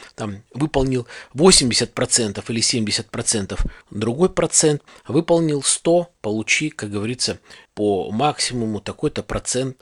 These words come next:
с продажи, там, или с прибыли. Здесь же можно не выполнять план,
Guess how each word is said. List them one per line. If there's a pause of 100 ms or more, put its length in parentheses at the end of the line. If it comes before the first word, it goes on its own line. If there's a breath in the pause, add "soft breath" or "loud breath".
(140)
с
продажи,
там,
или
с
прибыли. (280 loud breath)
Здесь
же (280)
можно (140)
не
выполнять
план,